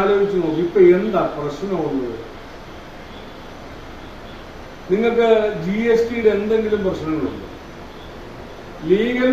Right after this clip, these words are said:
മെട്രോളജികളുണ്ടോ? മോഷണപ്പന്നിന്റെ പ്രശ്നമുണ്ടോ? സ്വർണ്ണ തൊഴിലാളി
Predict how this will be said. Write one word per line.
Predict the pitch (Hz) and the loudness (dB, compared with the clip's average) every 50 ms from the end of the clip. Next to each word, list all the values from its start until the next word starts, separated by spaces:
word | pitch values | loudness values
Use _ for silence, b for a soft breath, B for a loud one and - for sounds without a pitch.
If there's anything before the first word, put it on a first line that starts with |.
| 254 | 4
മെട്രോളജികളുണ്ടോ? | 247 226 226 226 214 208 208 202 202 196 190 180 160 147 143 135 - - - - - - - - - - - - - - - - - - - - - - - - - - - - - - - - - - - - - - - - - - - - - - - - 160 175 | 2 2 2 2 4 4 4 6 6 8 8 8 6 4 2 2 0 0 -4 -10 -12 -14 -14 -16 -16 -16 -16 -16 -16 -16 -16 -16 -16 -16 -16 -16 -16 -14 -14 -16 -16 -16 -16 -16 -16 -16 -16 -16 -16 -16 -16 -16 -16 -16 -16 -16 -16 -16 -16 -16 -16 -16 -12 -4 0 2
മോഷണപ്പന്നിന്റെ | 196 226 226 226 233 233 247 240 - 240 240 240 240 233 233 233 220 214 | 4 4 4 4 2 0 -2 0 2 2 2 4 4 4 4 4 4 4
പ്രശ്നമുണ്ടോ? | 190 180 190 196 196 180 160 147 135 - - - - - - - - - - - - - - - - - - - - - - - - - - - - - - - - | 2 2 2 2 2 2 2 2 0 -2 -2 -4 -10 -14 -14 -16 -16 -16 -16 -16 -14 -14 -14 -14 -16 -16 -16 -16 -14 -12 -10 -10 -10 -10 -10 -12 -12 -14 -6 0 2
സ്വർണ്ണ | 185 190 220 233 247 247 240 233 | 4 4 4 2 0 2 4 6
തൊഴിലാളി | 220 214 226 226 226 233 233 233 | 8 8 8 6 6 6 6 6